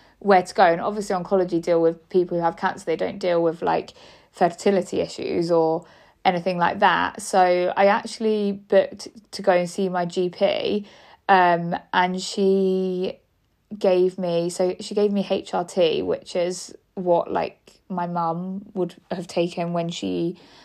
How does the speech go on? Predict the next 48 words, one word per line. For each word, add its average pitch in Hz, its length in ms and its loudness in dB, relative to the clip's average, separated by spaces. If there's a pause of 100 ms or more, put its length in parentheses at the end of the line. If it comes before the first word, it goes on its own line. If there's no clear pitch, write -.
(200)
um, 170 300 2
started 190 280 -2
going 180 160 -2
through 175 140 -2
menopause. 170 640 2 (560)
And 180 540 2
she 202 140 -12
gave 202 240 4
me 196 80 -2
it, - 20 -2
and 180 80 -2
I 180 80 2
was 175 140 -6
so, 190 640 4
I - 60 2
remember 202 460 0
being 202 320 0
like, 180 420 -4
"Oh, 147 80 -6
I 151 80 -4
don't - 140 -8
wanna 180 160 -10
take 202 400 -6
this," 160 200 -4
but - 140 0
I 196 100 2
needed, 196 360 0
like, 180 180 -2
something 190 320 -6
for 180 100 -8
the 185 100 -2
hot 175 200 -4
flushes. 190 600 0 (280)
And 202 100 0
I 202 80 4
actually 208 360 -2
was 196 180 -4
due, 190 500 2
I 180 80 2
was 185 80 0
going 196 420 0
on, 180 200 -4
like, 180 160 0
a 185 60 2
long 185 200 2
holiday 180 380 -2
to - 100 -14
Bali, 185 720 2